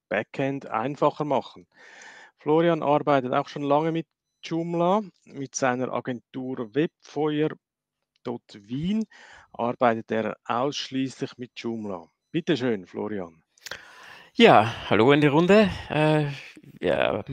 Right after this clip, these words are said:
Speaker 2: hat's eh schon erwähnt, ich arbeite schon sehr lange. Ich glaub, ich hab meine erste Joomla-Webseite mit eins null zwölf oder eins null dreizehn gemacht, ist schon eine Zeit her. Und, äh, man muss ja sagen, wenn man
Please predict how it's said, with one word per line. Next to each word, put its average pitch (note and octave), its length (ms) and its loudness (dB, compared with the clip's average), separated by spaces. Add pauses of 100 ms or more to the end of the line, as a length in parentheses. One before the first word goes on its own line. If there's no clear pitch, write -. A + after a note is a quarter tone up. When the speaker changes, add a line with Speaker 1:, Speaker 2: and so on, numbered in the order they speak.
(160)
Speaker 2:
hat's - 260 -4
eh D3+ 100 0
schon E3+ 140 4
erwähnt, D3 320 4
ich - 180 0
arbeite B2+ 280 2
schon B2+ 240 -2
sehr A2+ 180 4
lange. D3 240 6
Ich - 120 -4
glaub, B2+ 160 0
ich C#3 100 -4
hab B2 80 -6
meine B2 180 -2
erste A#2+ 280 0
Joomla-Webseite B2+ 720 0
mit B2 220 0
eins A#2+ 220 -2
null B2 320 2
zwölf - 680 0
oder - 200 -8
eins - 240 -6
null B2+ 200 -4
dreizehn F3 680 -4
gemacht, D#3 420 -2
ist B2+ 80 -8
schon C3 160 0
eine B2+ 180 4
Zeit - 220 2
her. C3 180 6 (960)
Und, E3 640 6
äh, E3 300 10 (440)
man D#3+ 480 2
muss D#3+ 260 -2
ja C#3+ 120 2
sagen, C#3 420 4
wenn C#3 140 4
man C#3+ 400 2